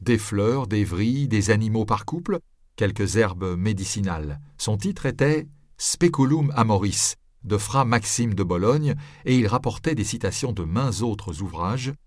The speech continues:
tous sur la maladie d'amour. Comme le lecteur comprendra, il n'en fallait pas davantage pour réveiller ma curiosité malade. Mieux, le seul titre suffit à enflammer de rechef mon esprit, qui depuis le matin s'était apaisé,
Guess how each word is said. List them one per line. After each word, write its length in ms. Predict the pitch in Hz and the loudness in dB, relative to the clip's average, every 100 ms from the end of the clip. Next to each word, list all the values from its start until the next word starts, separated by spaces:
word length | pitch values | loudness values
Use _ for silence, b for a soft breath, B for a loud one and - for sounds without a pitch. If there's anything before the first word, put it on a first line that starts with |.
| _ _ - | _ _ -2
tous 380 | 156 143 - - - | 0 0 -2 -4 -4
sur 220 | - 92 | -4 -4
la 120 | 87 | 0
maladie 360 | 107 123 107 139 | 2 4 4 2
d'amour. 520 | 90 82 71 71 - - - _ - _ _ _ _ _ _ _ - - _ - | 2 -2 -6 -10 -18 -20 -20 _ -20 _ _ _ _ _ _ _ -20 -20 _ 2
Comme 260 | 120 110 | 4 6
le 100 | 104 | 4
lecteur 440 | 98 104 104 120 - | 2 0 2 0 0
comprendra, 680 | 104 - 98 90 120 151 147 - _ _ _ | -4 -4 -4 2 2 2 -4 -16 _ _ _
il 160 | 113 117 | 0 2
n'en 100 | 113 | 2
fallait 260 | 101 104 104 | 0 0 2
pas 120 | 110 | 4
davantage 580 | 107 98 95 131 143 - | 4 4 2 2 2 0
pour 200 | 95 - | -2 2
réveiller 440 | 117 104 101 143 | 2 4 4 2
ma 220 | 104 87 | 2 -2
curiosité 640 | - 117 104 87 90 - | -2 0 0 0 -2 -2
malade. 500 | 113 80 71 69 71 - - _ _ - | -2 -2 -4 -6 -12 -16 -20 _ _ -2
Mieux, 360 | 101 120 156 151 - _ _ _ - | 4 6 4 2 -10 _ _ _ -4
le 120 | 107 | 0
seul 280 | 104 147 143 | 4 4 4
titre 340 | 185 - 107 | -4 -4 -4
suffit 580 | - 127 107 - 185 - | -4 -4 -6 -6 -6 -4
à 140 | 90 | 0
enflammer 420 | 139 143 120 113 101 | 2 2 0 0 4
de 100 | 147 | 4
rechef 420 | 131 - 127 - | 4 0 -2 -2
mon 120 | 90 | -2
esprit, 440 | 90 - 165 170 - _ _ - | -2 -6 -6 -8 -10 _ _ -4
qui 160 | 131 117 | 0 4
depuis 340 | 151 147 147 | 4 4 2
le 100 | 113 | 4
matin 360 | 98 92 139 135 | 2 0 0 0
s'était 380 | 107 - 85 | -2 -4 0
apaisé, 480 | 120 104 82 98 123 | 0 0 -2 -2 -4